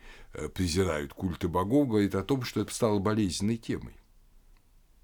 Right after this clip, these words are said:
Неверие стало болезненным. Другое дело, что в отношении Сократа это было, конечно, совершенно неправильно, но,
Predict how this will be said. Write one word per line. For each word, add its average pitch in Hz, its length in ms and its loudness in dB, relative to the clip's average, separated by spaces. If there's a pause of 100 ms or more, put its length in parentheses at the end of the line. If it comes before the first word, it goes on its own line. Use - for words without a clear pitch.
(600)
Неверие 104 640 10
стало 98 320 4
болезненным. 85 640 2
Другое 82 280 0
дело, 78 280 -4
что 71 580 -12
в - 40 -10
отношении 73 400 -8
Сократа 76 480 -6
это 65 100 -16
было, 73 140 -10
конечно, - 260 -12
совершенно 73 360 -6
неправильно, 107 680 -2
но, 98 280 0